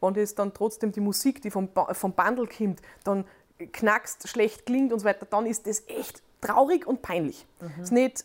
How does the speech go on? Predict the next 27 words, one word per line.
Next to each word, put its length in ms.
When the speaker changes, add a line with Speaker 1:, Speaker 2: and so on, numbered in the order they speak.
Speaker 1:
das 180
heißt, 260
man 60
sollte 260
vielleicht 240
trotzdem 320
darauf 220
achten, 340
dass 220
der 320
Sänger 340
auch 380
ein 80
gutes 220
Equipment 560
mit 200
dabei 320
hat, 180
was 180
auch 200
natürlich 520
regelmäßig 440
gewartet 340
ist 220
und 180
vielleicht 460
sogar 320